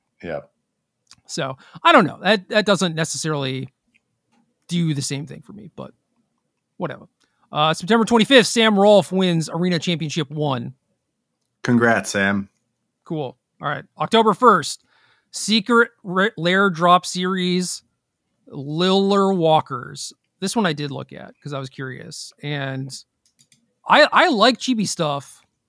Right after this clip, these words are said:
Speaker 2: and these are really well done. I especially like the Narset Parter of Veils, but I don't know.
Speaker 1: I also like the Narset. I feel like we sort of did this already.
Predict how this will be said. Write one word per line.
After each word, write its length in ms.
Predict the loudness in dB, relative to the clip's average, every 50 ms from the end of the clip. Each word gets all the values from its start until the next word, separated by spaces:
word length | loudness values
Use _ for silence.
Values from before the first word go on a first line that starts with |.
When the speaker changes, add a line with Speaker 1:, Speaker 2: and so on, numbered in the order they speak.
| _ _ _ -10
Speaker 2:
and 420 | -4 -2 0 0 0 0 -2 -4
these 200 | -4 -4 0 2
are 100 | 2 2
really 260 | 2 2 0 0 0 0
well 240 | 2 2 2 2
done. 400 | 2 2 0 2 2 2 2 0
I 460 | 0 0 2 2 2 2 0 0 -4 -6
especially 500 | -6 -6 -4 -4 -4 -2 -2 -4 -4 -4
like 420 | -4 -6 -4 -4 -4 -4 -6 _ _ _ -16
the 120 | -10 -8 -8
Narset 440 | -6 -4 -4 -4 -4 -4 -6 -8
Parter 340 | -6 -6 -8 -6 -4 -6 -6
of 80 | -6 -8
Veils, 540 | -8 -8 -8 -8 -8 -8 -10 -12 -16 -18 _ _ _ _ _ _ _ _ _ _ -14 -6
but 420 | -4 -4 -2 -2 -2 -4 -6 -8 _ _ _ _ _ _ _ _ _ _ -16
I 140 | -10 -8 -6
don't 140 | -4 -4 -4
know. 260 | -4 -4 -4 -6 -8 _ _ _ _ _ _ _ _ _ _ _ _ _ 0
Speaker 1:
I 200 | 2 2 2 2
also 680 | 2 2 4 4 4 2 2 2 2 2 2 -2 -8 _ _ _ _ _ _ _ _ _ _ _ _
like 340 | -6 -2 0 0 0 0 -2
the 80 | -2 0
Narset. 520 | 0 2 2 0 0 -2 -4 -4 -6 -6 _ _ _ _ _ _ _ _ -20
I 40 | -20
feel 280 | -16 -8 -4 -2 2 2
like 200 | 2 2 2 0
we 140 | -4 -4 -4
sort 400 | -4 -4 0 2 2 2 4 4
of 500 | 2 2 2 -2 -4 -10 -16 -20 -20 _ _ _ _ _ _ _ _ _ _ _ _ _ _ _ _ -8
did 200 | -4 -4 -4 -2
this 220 | -4 -4 -4 -2
already. 360 | -2 -2 -2 -2 -4 -4 -6